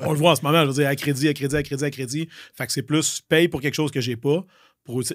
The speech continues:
Speaker 2: acheter quelque chose que j'ai pas vraiment besoin. Fait qu'à la place, achète-toi du currency, right ? Ah, mais là, il faut que je me couche plus tôt. Damn right. Qu'est-ce que tu fais le soir ? Des mauvaises affaires. Il n'y a rien de bon qui se passe après neuf heures le soir. Fait que, tu sais,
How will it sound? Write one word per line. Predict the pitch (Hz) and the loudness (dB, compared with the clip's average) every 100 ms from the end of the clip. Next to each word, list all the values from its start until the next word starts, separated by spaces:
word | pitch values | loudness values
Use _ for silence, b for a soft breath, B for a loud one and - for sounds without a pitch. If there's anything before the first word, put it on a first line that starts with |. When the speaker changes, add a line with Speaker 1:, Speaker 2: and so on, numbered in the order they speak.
| - | -8
Speaker 2:
acheter | 131 143 | -6 -4
quelque | 135 | -4
chose | 147 | -2
que | 131 | -2
j'ai | |
pas | 120 | -2
vraiment | 135 135 | -4 -4
besoin. | 127 120 127 123 | -6 -6 -6 -6
Fait | 110 | -8
qu'à | 123 | -10
la | 117 | -6
place, | 151 - | -4 -4
achète-toi | 131 165 156 214 214 B B B | -6 -6 -6 -4 -4 B B B
du | 127 113 | -14 -6
currency, | 143 131 117 131 196 _ - | -4 -4 -4 -6 -8 _ -16
right ? | 127 135 _ | -14 -14 _
Ah, | 143 135 | -6 -4
mais | 127 | 0
là, | 143 | 0
il | |
faut | 117 135 | 0 -2
que | |
je | 135 | -2
me | |
couche | 123 143 | -4 -6
plus | - | -6
tôt. | - 156 117 - - - - | -4 -4 -4 -12 -12 -12 -10
Damn | 139 135 | -6 -2
right. | 139 131 | -2 -4
Qu'est-ce | 131 | -10
que | 113 | -6
tu | |
fais | - | 0
le | 156 | 0
soir ? | 143 147 147 | 2 2 2
Des | 127 | -2
mauvaises | 131 131 123 | -4 -4 -6
affaires. | 113 139 117 113 b b b | -6 -4 -6 -10 b b b
Il | 131 | -10
n'y | |
a | |
rien | 123 151 | -4 -2
de | |
bon | 139 139 | 0 -2
qui | |
se | - | -2
passe | 135 120 | -6 -6
après | 117 | -8
neuf | 127 127 | -8 -8
heures | |
le | 127 | -8
soir. | 117 127 113 | -8 -8 -10
Fait | 104 | -14
que, | 110 | -12
tu | - | -6
sais, | 151 | -4